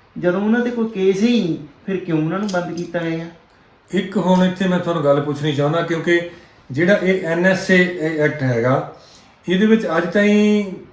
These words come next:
Speaker 2: ਜਿੱਥੇ ਤੱਕ ਮੈਨੂੰ ਪਤਾ ਲੱਗਾ ਵੀ ਕਦੀ ਵੀ ਕਿਸੇ ਦੇ ਉੱਪਰ ਇਹ ਲੱਗਾ ਤਾਂ ਸਿਰਫ ਉਹ ਇੱਕ ਸਾਲ ਲਈ ਹੀ ਲੱਗਾ। ਇਹ ਸਿਰਫ ਅੰਮ੍ਰਿਤਪਾਲ ਸਿੰਘ ਜਾਂ ਉਹਦੇ ਬਾਕੀ ਸਾਥੀਆਂ ਦੇ ਉੱਪਰ ਇਹ ਦੋ ਸਾਲ ਲਈ, ਇੱਕ ਸਾਲ ਲਈ ਹੋਰ ਕਿਉਂ ਵਧਾਇਆ ਗਿਆ?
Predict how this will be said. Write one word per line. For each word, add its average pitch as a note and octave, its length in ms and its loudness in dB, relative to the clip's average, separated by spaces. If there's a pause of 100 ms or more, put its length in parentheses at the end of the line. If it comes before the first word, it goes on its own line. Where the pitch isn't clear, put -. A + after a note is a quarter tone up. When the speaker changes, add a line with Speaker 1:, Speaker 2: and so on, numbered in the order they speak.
(140)
Speaker 2:
ਜਿੱਥੇ D3+ 220 -6
ਤੱਕ F#3 140 0
ਮੈਨੂੰ E3 280 0
ਪਤਾ F3 200 2
ਲੱਗਾ D#3 300 2
ਵੀ F#3 140 2
ਕਦੀ F#3 280 2
ਵੀ A3 120 4
ਕਿਸੇ F#3+ 260 0
ਦੇ F#3 80 2
ਉੱਪਰ F#3 220 0
ਇਹ F3 220 0
ਲੱਗਾ C#3+ 340 2
ਤਾਂ E3+ 160 0
ਸਿਰਫ F#3 240 0 (140)
ਉਹ G3 280 0
ਇੱਕ F3 180 -6
ਸਾਲ F#3+ 260 2
ਲਈ F#3 120 2
ਹੀ E3+ 140 -2
ਲੱਗਾ। G#2 380 -4 (680)
ਇਹ A3+ 360 4 (440)
ਸਿਰਫ A3+ 320 2 (160)
ਅੰਮ੍ਰਿਤਪਾਲ G3+ 800 2
ਸਿੰਘ G#3 300 0
ਜਾਂ G3+ 140 2
ਉਹਦੇ G3 320 2
ਬਾਕੀ D#3 400 -2
ਸਾਥੀਆਂ F3+ 480 0
ਦੇ F3 100 2
ਉੱਪਰ F3 420 0 (380)
ਇਹ G3+ 420 2
ਦੋ F3 240 2
ਸਾਲ F3+ 260 4
ਲਈ, F3+ 120 6
ਇੱਕ F3 300 -4
ਸਾਲ E3 240 -2
ਲਈ E3+ 100 2
ਹੋਰ E3 240 0
ਕਿਉਂ G3+ 180 2
ਵਧਾਇਆ C3+ 300 2
ਗਿਆ? F#2 160 -8